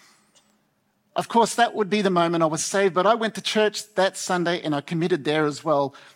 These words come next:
My two brothers came the following week. They were saved. One went on to marry the pastor's daughter.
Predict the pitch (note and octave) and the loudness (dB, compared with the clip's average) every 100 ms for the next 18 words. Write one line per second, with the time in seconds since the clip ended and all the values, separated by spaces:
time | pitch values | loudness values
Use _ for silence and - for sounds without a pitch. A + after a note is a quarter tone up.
0 | - D3 - A3+ E3 F3 F3 D#3 - D3+ | -8 -6 -4 -4 0 0 0 -6 -6 -2
1 | D3 C#3+ - G#3+ G#3+ F#3 D#3 D#3 - _ | -2 -4 0 2 2 0 -2 -4 -10 _
2 | _ G#3+ B3 F3 C#3+ - D3 B2+ B2 - | _ -2 0 -2 -4 -4 -4 -6 -10 -16
3 | _ - _ F3+ G3+ F3+ D#3+ D#3 D3 D3 | _ -20 _ 0 0 2 2 0 0 -2
4 | D3 D3 C#3 D#3+ D3 - D#3 - A3 G3+ | -2 -2 -4 -4 -4 -8 -10 -4 -2 0
5 | D3 | -2